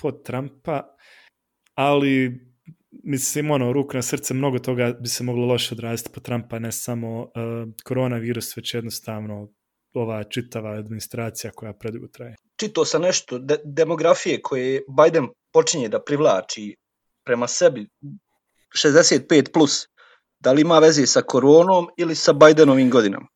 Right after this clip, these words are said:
Speaker 1: Pa moguće oboje, jer onaj, mislim, te starije demografije i posebno, e, afroamerički glasači su, onaj, baš poprilično čvrsto uz Bidena,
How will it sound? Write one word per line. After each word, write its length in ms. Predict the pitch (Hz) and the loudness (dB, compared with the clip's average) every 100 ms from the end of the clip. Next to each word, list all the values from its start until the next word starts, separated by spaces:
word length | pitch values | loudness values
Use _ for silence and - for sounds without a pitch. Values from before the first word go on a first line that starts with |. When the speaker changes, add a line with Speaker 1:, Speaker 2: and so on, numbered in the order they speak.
| - | -2
Speaker 1:
Pa 180 | 143 | -2
moguće 520 | 139 196 262 254 - 233 | 0 -2 -2 -2 0 0
oboje, 420 | 180 127 123 - | 2 2 2 -2
jer 200 | 131 131 | -2 0
onaj, 560 | 135 131 131 131 135 - | 0 -2 -2 0 -2 -4
mislim, 320 | 139 131 139 | -8 -8 -8
te 100 | 131 | -8
starije 340 | 139 - 170 156 | -8 -4 -2 -2
demografije 720 | 139 131 131 180 - 170 156 | -4 -4 -2 -2 -4 -4 -4
i 380 | - 139 139 127 | -2 -2 -4 -6
posebno, 760 | 151 156 - 143 135 135 131 131 | -6 -6 -6 -6 -2 0 -2 -2
e, 40 | |
afroamerički 840 | 135 139 135 127 127 127 - 113 113 | -2 -2 -4 -6 -6 -6 -8 -8 -10
glasači 720 | - 113 - 120 123 - - _ _ _ _ _ | -12 -10 -6 -4 -2 -2 -4 _ _ _ _ _
su, 280 | - - 120 | -16 -8 -6
onaj, 380 | 120 117 117 117 | -6 -6 -6 -8
baš 520 | 117 123 - - - - _ _ - | -4 -2 0 0 -2 -14 _ _ -2
poprilično 800 | 139 143 147 151 - 147 143 | -2 0 -2 -2 -6 -4 -4
čvrsto 600 | 143 - 165 165 - - | -4 -6 -6 -4 -4 -4
uz 160 | 123 117 | -4 -4
Bidena, 560 | 113 117 117 165 196 | -6 -6 -4 -6 -6